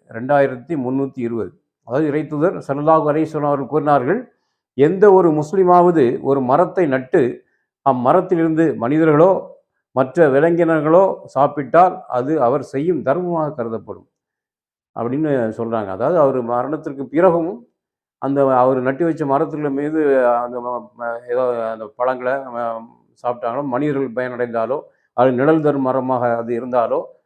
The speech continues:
அது வந்து அது அவருக்கு சதகத்துல் ஜாரியா. அதாவது என்னன்னா, மரணத்துக்கு பிறகும் அவருக்கு நன்மை சம்பாதிக்கக்கூடிய ஒரு விஷயமாக அது மாறிவிடும் அப்படின்ற ஒரு விஷயத்த சொல்றாங்க. மத்த ஐந்து பேர் சொன்னதை விட இறை, இறுதி இறைத்தூதர் சொன்னது மூலமாக அது நமக்கு நன்மை கிடைக்கு, அது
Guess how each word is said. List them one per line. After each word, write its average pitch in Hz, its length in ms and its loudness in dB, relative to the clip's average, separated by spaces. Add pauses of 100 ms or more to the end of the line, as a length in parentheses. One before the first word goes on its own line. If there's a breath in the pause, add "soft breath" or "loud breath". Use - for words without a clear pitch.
(220)
அது 127 220 -2
வந்து 156 200 0
அது 131 180 0 (180)
அவருக்கு 117 360 -4
சதகத்துல் 147 640 -6
ஜாரியா. 123 380 -2
அதாவது 139 280 0
என்னன்னா, 147 300 0 (540)
மரணத்துக்கு 190 600 2
பிறகும் 208 420 4
அவருக்கு 160 240 2
நன்மை 180 360 0
சம்பாதிக்கக்கூடிய 147 680 0
ஒரு 123 140 -2
விஷயமாக 139 480 -2
அது 120 180 -4 (100)
மாறிவிடும் 113 440 -8
அப்படின்ற 107 280 -18
ஒரு 98 160 -16
விஷயத்த 117 300 -18
சொல்றாங்க. 107 400 -14 (460)
மத்த 104 180 -14
ஐந்து 170 320 2
பேர் 156 260 2
சொன்னதை 143 280 0
விட 143 200 2
இறை, 131 200 0 (100)
இறுதி 139 260 -8
இறைத்தூதர் 135 480 -6
சொன்னது 120 220 -12
மூலமாக 131 440 -4 (560)
அது 113 100 -4
நமக்கு 110 260 -8
நன்மை 147 220 -2
கிடைக்கு, 147 380 -2
அது 135 140 -4